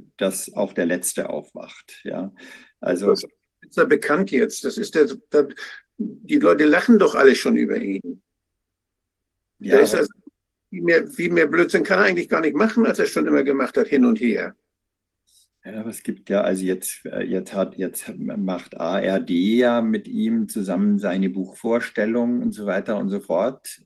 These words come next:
Speaker 1: Also, äh, das klingt ja so, als hätte er zumindest noch einen gewissen Rückhalt, ja. Und dass es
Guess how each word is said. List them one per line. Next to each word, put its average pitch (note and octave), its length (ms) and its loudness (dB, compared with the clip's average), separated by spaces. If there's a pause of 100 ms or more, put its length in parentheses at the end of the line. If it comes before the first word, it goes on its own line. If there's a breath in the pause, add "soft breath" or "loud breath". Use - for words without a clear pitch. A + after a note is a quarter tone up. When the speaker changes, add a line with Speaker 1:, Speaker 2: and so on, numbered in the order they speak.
Speaker 1:
Also, G2+ 460 -4 (920)
äh, - 140 -8 (280)
das - 320 -8
klingt B2+ 440 4
ja C3 180 6
so, C3 240 6
als A#2+ 180 0
hätte A2+ 220 2
er B2 300 4
zumindest A2 480 -2
noch B2+ 120 -4
einen C3 140 -2
gewissen C3 340 -6
Rückhalt, G2 760 -2
ja. F#2 280 -2 (500 loud breath)
Und G2 200 -4
dass G2 200 -2
es - 220 -14